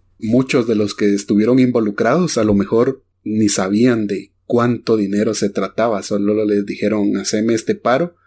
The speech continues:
te vamos a dar tanto". Uy, dinerito fácil, claro que sí. Y sin saber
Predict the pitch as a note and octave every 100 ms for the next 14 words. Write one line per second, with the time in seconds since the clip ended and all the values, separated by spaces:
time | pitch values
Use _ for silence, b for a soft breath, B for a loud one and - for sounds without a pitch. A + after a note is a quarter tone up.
0 | _ - F#2+ G2 A2 A2+ G#2 G2 G#2 -
1 | B2+ B2+ G2+ G#2 - _ G3+ F3 - A2+
2 | G#2+ B2+ C3 - C#3 D3+ A#2 G2+ - -
3 | A#2+ B2+ G#2 F2 - C#3 - - _ -
4 | - - A2 A2 G2 G#2+ C3+ C#3